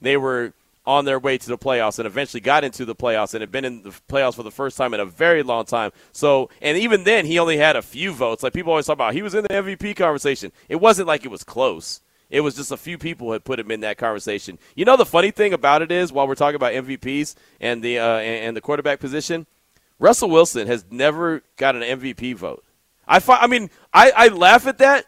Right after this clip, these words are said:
because I find it hard to believe. I'm a Russell Wilson guy. I liked him when he was in college. I was actually shocked that he made it to the third round. I know the only reason, in my opinion, he made it to the third round is 'cause of his height. But I just, I, I,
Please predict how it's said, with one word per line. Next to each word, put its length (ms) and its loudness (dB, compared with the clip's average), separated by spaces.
because 320 2
I 80 4
find 320 2
it 60 -2
hard 220 2
to 60 -6
believe. 640 -12
I'm 220 6
a 40 8
Russell 280 4
Wilson 280 -2
guy. 360 2
I 100 2
liked 260 2
him 120 -2
when 100 -2
he 120 -4
was 180 -8
in 100 -8
college. 500 0
I 120 8
was 120 4
actually 280 2
shocked 320 2
that 80 -12
he 60 -8
made 180 -2
it 80 -10
to 80 -10
the 80 -8
third 280 -4
round. 300 -4
I 80 -6
know 140 2
the 60 -2
only 120 2
reason, 300 -4
in 180 -8
my 160 4
opinion, 280 -4
he 40 -6
made 140 -4
it 80 -6
to 60 -8
the 80 -8
third 180 -4
round 140 -4
is 80 -10
'cause 180 -6
of 80 -12
his 100 -10
height. 300 -2
But 300 0
I 140 4
just, 340 -2
I, 400 -2
I, 180 4